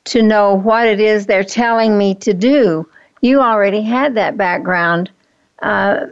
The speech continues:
now it's a little easier, and people are beginning to write in English instead of computer, and it's a little Eng-, a little easier.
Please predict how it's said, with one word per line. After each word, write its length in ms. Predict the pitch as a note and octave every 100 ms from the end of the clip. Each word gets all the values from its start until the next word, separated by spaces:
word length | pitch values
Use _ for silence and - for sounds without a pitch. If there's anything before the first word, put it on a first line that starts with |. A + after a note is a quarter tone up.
| -
now 580 | A3+ G#3+ A3 A#3+ D4 C#4+
it's 180 | B3+
a 60 | A3
little 300 | G3+ G#3+ G3
easier, 760 | A3 A3 F#3+ G3 F#3 E3 F#3 - _ -
and 320 | G3 G3+ F#3+
people 260 | G3 A3 A3
are 100 | G#3
beginning 400 | G3+ G3 G3 G3
to 120 | G#3
write 300 | F#3 F#3 F#3+
in 180 | F#3+ F#3
English 520 | F#3 G3+ G3 F#3 -
instead 380 | F#3 F3+ F#3+ F#3+
of 160 | F3+ F3+
computer, 680 | F3+ - A3+ G#3 F3 - _ _ _ _ _ _
and 160 | G3 G3
it's 160 | F#3+
a 60 | G3
little 360 | F3+ F#3+ F#3+ -
Eng-, 380 | G#3+ A3 G3+ -
a 160 | F#3+ F#3
little 320 | F#3 G3 F#3+ -
easier. 760 | A3 B3 B3+ A3 F3+ D#3+ E3